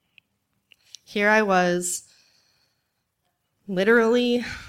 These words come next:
figuratively, completely naked,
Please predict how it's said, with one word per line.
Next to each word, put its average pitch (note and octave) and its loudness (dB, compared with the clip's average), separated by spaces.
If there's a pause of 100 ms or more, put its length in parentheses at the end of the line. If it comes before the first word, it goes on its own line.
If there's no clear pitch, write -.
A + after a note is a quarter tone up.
(280)
figuratively, A3 -2 (560)
completely A#3 -8
naked, F#3+ -10